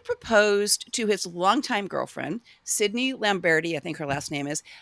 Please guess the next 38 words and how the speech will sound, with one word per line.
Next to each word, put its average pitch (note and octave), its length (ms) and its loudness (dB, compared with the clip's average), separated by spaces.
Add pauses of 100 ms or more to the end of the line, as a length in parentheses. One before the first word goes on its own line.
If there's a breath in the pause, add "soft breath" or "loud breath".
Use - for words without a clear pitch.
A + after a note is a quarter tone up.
(120)
two E4 160 2
years B3+ 180 6
ago - 180 -4 (220)
in G3+ 80 0
Chicago F3+ 440 -4
while F3 180 2
Kansas F3 260 -2
City D3 160 -2
was D3+ 160 -4
there C#3 140 0
for C#3+ 120 -8
a C3+ 60 -4
series, - 380 -8
right? D#3 160 -6 (460 loud breath)
They A#3 80 8
have E4 100 6
been G#4 120 2
together B3 460 6
since G3 300 -2
college. E3+ 360 2
They've A3+ 80 2
been C#4 80 -2
together A#3 180 2
for, G3+ 80 -6
like, D#3 100 -8
six - 460 -4
years. C#3+ 420 0 (180 loud breath)
They G3+ 100 4
both G#3 200 0
went B3+ 140 -4
to D#4 80 -6
Creighton. A3 340 -2
She C#4 200 -6
played E4+ 240 -6
basketball. G#3 680 2
He F3 80 -8
played G3+ 200 -2
baseball. C#3 440 -6